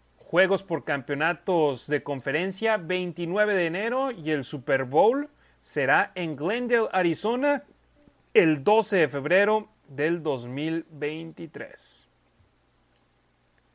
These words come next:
Y fíjate, algo que me gustó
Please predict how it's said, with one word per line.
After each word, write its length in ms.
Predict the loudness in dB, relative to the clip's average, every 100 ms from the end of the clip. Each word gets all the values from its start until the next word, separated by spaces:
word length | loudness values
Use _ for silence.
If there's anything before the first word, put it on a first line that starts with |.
| _ _ _ _ _ _ _ _ _ -14
Y 100 | 0
fíjate, 400 | 4 4 4 4
algo 340 | 4 2 2
que 560 | 2 2 2 0 -4 -8 -8 -8 -16 _ _ _ _ -20 -20 -20 -18 -14 -14 -14 -16 -16 -16
me 440 | -8 -6 0 2 2
gustó 760 | 0 -2 0 4 6 4 0